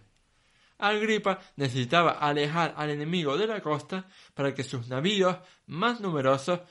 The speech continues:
pudieran superar su flanco y envolver su línea por el norte. En contraposición,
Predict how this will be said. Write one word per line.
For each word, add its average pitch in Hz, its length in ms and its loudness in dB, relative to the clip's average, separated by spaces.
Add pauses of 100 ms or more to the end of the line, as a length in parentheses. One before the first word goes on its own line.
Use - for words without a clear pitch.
(200)
pudieran 175 420 0
superar 151 440 0
su 214 160 -4
flanco 214 560 -2 (240)
y 165 100 0
envolver 151 460 2
su 165 180 -4
línea 185 300 -2
por 180 140 0
el 147 120 -2
norte. 104 460 -10 (600)
En 120 180 -8
contraposición, 127 880 -2